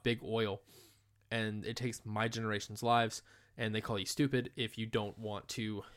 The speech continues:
you know, just be in a perpetual war. Um, so it's important that we get the people who are truly America First, people like Josh Hawley out there in Missouri, um, people, uh, quite frankly, we need to get rid of James Lankford out there in Oklahoma.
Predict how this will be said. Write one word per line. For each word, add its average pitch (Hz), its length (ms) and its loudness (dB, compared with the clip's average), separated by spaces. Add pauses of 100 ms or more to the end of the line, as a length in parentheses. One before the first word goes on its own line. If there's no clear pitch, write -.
(160)
you 120 80 -2
know, 110 180 -6 (180)
just - 220 -8
be 113 80 0
in 110 80 0
a - 20 -14
perpetual 110 540 -2
war. 123 360 2 (600)
Um, 113 200 2
so 139 120 4
it's 135 120 4
important 175 280 -2
that 143 80 2
we 127 100 4
get 123 220 0
the 120 80 -6
people 120 260 -2
who 120 80 -2
are 110 120 2
truly 127 340 2
America 110 240 0
First, 107 220 -4
people - 160 -2
like 156 100 2
Josh 101 260 0
Hawley 104 460 0
out - 140 -6
there 104 100 0
in 104 80 -4
Missouri, 101 420 -2 (480)
um, 104 200 -2
people, 123 480 0 (440)
uh, 90 140 -2
quite 123 240 -2
frankly, 131 240 2
we 101 80 0
need 110 80 0
to 104 60 -4
get 107 100 2
rid 110 160 2
of 104 40 -10
James 104 280 -4
Lankford 101 340 -4
out 95 120 -2
there 104 100 -4
in 107 60 -4
Oklahoma. 110 640 -4